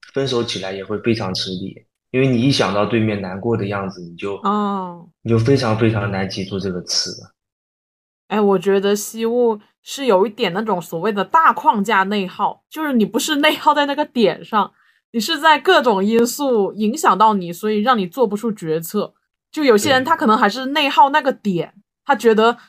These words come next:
Speaker 2: 这件事情让我很伤心，可是你好像是框架性的在内耗，就是好像第一是，哎，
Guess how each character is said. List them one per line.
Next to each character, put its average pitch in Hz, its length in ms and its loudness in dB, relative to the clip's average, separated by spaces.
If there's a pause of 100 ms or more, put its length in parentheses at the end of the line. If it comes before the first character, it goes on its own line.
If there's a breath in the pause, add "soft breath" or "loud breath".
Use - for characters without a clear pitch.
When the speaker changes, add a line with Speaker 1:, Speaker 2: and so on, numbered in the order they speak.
Speaker 2:
这 - 100 -12
件 302 160 -2
事 311 140 -4
情 240 160 -4
让 262 160 4
我 240 60 2
很 240 180 -8
伤 175 320 -4
心， 190 320 -10
可 233 100 -4
是 277 140 -2
你 254 160 -2
好 190 140 2
像 208 100 4
是 294 160 -8
框 330 260 0
架 277 160 0
性 254 160 -6
的 208 80 -2
在 220 160 -2
内 214 160 0
耗， 208 220 -4
就 254 160 -2
是 240 140 2 (320 loud breath)
好 190 160 2
像 233 340 2
第 240 200 -4
一 262 100 -2
是， 262 200 0 (140)
哎， 233 300 0